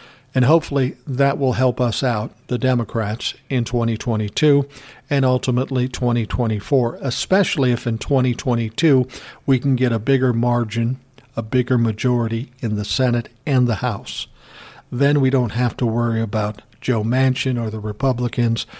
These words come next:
They'll just start doing some work and doing some business, if that's what the Democrats will do. We will see if they actually follow through, 'cause frankly,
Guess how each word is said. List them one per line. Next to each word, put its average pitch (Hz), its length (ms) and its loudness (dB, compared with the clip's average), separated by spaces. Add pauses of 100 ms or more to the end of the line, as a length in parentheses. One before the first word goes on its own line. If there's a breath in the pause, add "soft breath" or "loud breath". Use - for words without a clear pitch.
(260 loud breath)
They'll 123 220 0
just 117 240 -2
start 123 400 -4
doing 117 280 2
some 110 200 -2
work 117 340 -2
and 127 220 -2
doing 110 240 0
some 107 220 -2
business, 123 600 -2 (460 loud breath)
if 135 220 0
that's 113 300 -4
what 117 140 -4
the 110 60 -10
Democrats 104 680 -6
will 101 80 -10
do. 127 240 2
We 110 280 -4
will 104 220 -6
see 123 540 -4 (320 loud breath)
if 113 260 -6
they 113 320 -4
actually 117 460 -4
follow 104 380 -6
through, 120 320 0
'cause - 240 -8
frankly, 147 520 -2